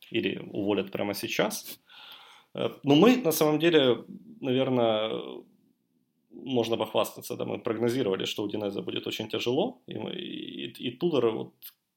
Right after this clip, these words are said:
как-то за первые туры даже прыгнул выше головы с этим Удинезе. Такое впечатление, что команда вот старалась, старалась, держалась и вот прорвала, и, и всё.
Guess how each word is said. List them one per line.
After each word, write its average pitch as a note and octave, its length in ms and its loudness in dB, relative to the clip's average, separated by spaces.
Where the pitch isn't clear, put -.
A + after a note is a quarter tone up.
как-то G#2 520 -2
за G2+ 120 -6
первые A2 320 0
туры B2+ 240 -2
даже G2 720 -6
прыгнул G2+ 320 -2
выше G2 220 -4
головы G#2 340 -2
с - 100 -12
этим - 220 -8
Удинезе. B2 560 -4
Такое G#2+ 240 -2
впечатление, A#2 460 0
что - 180 -2
команда G#2+ 400 -2
вот G#2 200 -4
старалась, A#2 680 8
старалась, A2 560 2
держалась G#2+ 760 2
и - 140 -8
вот B2+ 260 -6
прорвала, G#2+ 600 4
и, - 100 -4
и - 300 -2
всё. - 360 -12